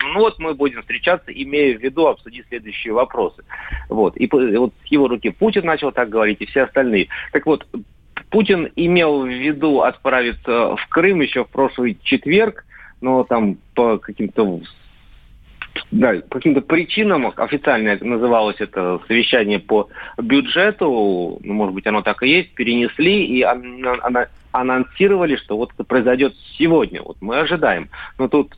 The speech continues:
такая интрига, что пока Путин ездит сам, без журналистов, без пула, не взяли сегодня даже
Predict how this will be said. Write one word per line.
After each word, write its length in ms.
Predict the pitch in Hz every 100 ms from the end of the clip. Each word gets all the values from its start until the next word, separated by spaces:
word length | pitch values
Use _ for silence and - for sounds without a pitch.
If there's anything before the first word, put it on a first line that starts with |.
| -
такая 320 | - 131 123
интрига, 400 | 127 160 196 123
что 140 | -
пока 280 | - 107 107
Путин 480 | - 117 113 98 95
ездит 400 | 98 107 101 95 - - - -
сам, 320 | 139 165 175 107
без 340 | 95 151 147
журналистов, 640 | 110 101 104 98 - - 82
без 160 | 95
пула, 260 | - 143 143
не 120 | 101
взяли 260 | 95 101 92
сегодня 200 | 101 90
даже 260 | 95 90